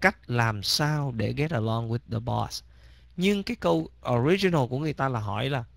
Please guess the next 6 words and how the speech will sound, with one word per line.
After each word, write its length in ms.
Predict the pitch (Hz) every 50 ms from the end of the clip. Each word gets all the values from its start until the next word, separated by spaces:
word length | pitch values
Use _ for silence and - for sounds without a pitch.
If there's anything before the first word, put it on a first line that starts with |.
| - -
"Bạn 500 | 139 123 110 107 110 123 131 147 156 - - - -
có 200 | - 147 165 202
hòa 500 | 226 196 165 139 127 127 127 123 117 113 -
thuận, 360 | - - 110 107 107 120 131
hòa, 480 | 135 127 117 113 110 110 113 123 - - - - - - - - - - - -
à, 120 | - 117